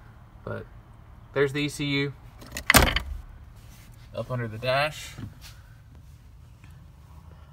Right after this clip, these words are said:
You can see the top of the E C U there and the wiring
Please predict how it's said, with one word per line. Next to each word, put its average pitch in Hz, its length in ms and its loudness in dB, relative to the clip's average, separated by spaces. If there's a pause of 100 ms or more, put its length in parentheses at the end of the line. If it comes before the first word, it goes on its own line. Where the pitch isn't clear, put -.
(840)
You 131 80 6
can 120 120 10
see 123 400 10
the 120 420 10 (2000)
top 135 260 10
of 135 100 8
the 127 80 10
E 127 120 10
C 127 160 6
U 131 260 10
there 139 380 12 (1160)
and 117 320 10
the 113 60 10
wiring 117 640 10